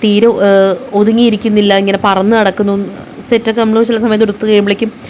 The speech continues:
ഒതുങ്ങാത്തൊരവസ്ഥയൊക്കെ വരുമല്ലോ, അങ്ങനെയൊക്കെ ഉണ്ടെങ്കിൽ ആ പിൻ അവിടെ തന്നെ ഇരുന്നോട്ടെ. അല്ലെങ്കിൽ അയൺ ചെയ്ത് അല്ലെങ്കിൽ ഡ്രേപ്പ് ചെയ്ത് കഴിയുമ്പോൾ ആ പിന്നൂരി മാറ്റിക്കോ. അപ്പോൾ നമ്മളിങ്ങനെ ഇതുപോലെ എടുത്തിട്ട്, ഏഹ്, നമ്മൾ അറ്റം വരെ നമ്മൾ നല്ലോണം ഒന്ന്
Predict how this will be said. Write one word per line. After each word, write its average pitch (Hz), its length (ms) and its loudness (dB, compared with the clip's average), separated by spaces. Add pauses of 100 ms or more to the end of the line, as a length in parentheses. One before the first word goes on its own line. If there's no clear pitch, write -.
(220)
ഒതുങ്ങാത്തൊരവസ്ഥയൊക്കെ 220 920 0
വരുമല്ലോ, 165 420 0
അങ്ങനെയൊക്കെ 254 480 0
ഉണ്ടെങ്കിൽ 196 280 0
ആ - 20 4
പിൻ 190 240 -2
അവിടെ 170 220 0
തന്നെ 160 120 -2
ഇരുന്നോട്ടെ. 147 360 -4 (420)
അല്ലെങ്കിൽ 214 220 2
അയൺ 180 220 0
ചെയ്ത് 175 220 2
അല്ലെങ്കിൽ 180 300 2
ഡ്രേപ്പ് 170 300 0
ചെയ്ത് 165 120 2
കഴിയുമ്പോൾ 160 320 0
ആ - 20 -2
പിന്നൂരി 165 420 -2
മാറ്റിക്കോ. 143 460 -4 (880)
അപ്പോൾ 220 120 -6
നമ്മളിങ്ങനെ 196 540 0 (360)
ഇതുപോലെ 240 360 4
എടുത്തിട്ട്, 185 340 -2
ഏഹ്, 190 500 0
നമ്മൾ 175 280 0
അറ്റം 175 400 -2
വരെ 175 180 0
നമ്മൾ 170 220 -2
നല്ലോണം 160 420 0
ഒന്ന് 170 220 -2